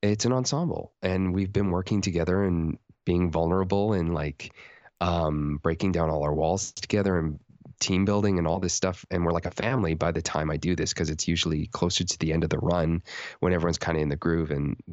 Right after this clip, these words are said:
and something like this isn't gonna mess up someone's show. Um, and so everyone's on board. Uh, but coming in as an outsider, even, like, I did it with a group of people that I knew all of them, but coming in as an outsider,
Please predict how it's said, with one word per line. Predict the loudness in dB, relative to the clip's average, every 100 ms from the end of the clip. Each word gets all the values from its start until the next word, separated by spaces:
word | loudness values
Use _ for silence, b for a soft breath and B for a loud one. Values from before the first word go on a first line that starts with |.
| -16 -4
and | -2 0
something | 0 0
like | -2 -2
this | -2 0
isn't | 0 0
gonna | 0
mess | 0 0
up | -2 0
someone's | 0 2
show. | 2 0 0 -2 -8 B B B B B -4
Um, | 0 2 2 0 0 -4 -8 _ -2
and | 0 0 0
so | 0 0 2
everyone's | 0 0 0 0
on | -2
board. | -2 0 0 -2 -12 B B B B -4
Uh, | 0 2 2 0 -2 -4
but | -6 -4
coming | -2 0 2
in | 2 2
as | 0
an | -2
outsider, | 0 0 0 0 0 0 0
even, | 2 2 4 2 0 -2
like, | 0 2
I | 2
did | 2 2
it | 2
with | 0
a | -2
group | 0 0 -2
of | -2
people | 0 2 2 2
that | 0 0
I | 2
knew | 2 2 0 0
all | 0 0
of | -2 -2
them, | -2 0 -4 -8 B B B
but | -4 0
coming | 2 4 4
in | 4 4
as | 2
an | 0
outsider, | 0 0 0 0 0 -2